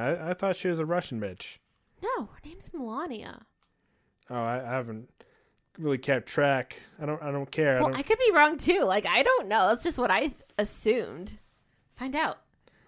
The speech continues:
Speaker 1: I mean,
Speaker 2: You have the internet at your
Speaker 1: where is
Speaker 2: finger's
Speaker 1: Melania
Speaker 2: reach.
Speaker 1: Trump from?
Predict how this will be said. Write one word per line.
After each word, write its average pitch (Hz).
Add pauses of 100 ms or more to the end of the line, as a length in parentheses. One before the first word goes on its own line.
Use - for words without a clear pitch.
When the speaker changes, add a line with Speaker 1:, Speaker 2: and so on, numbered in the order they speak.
(160)
Speaker 1:
I -
mean, 117
Speaker 2:
You 240
have 269
the 240
internet 247 (100)
at 202
your 214
Speaker 1:
where 180
is 208
Speaker 2:
finger's -
Speaker 1:
Melania 165
Speaker 2:
reach. 151
Speaker 1:
Trump 143
from? 131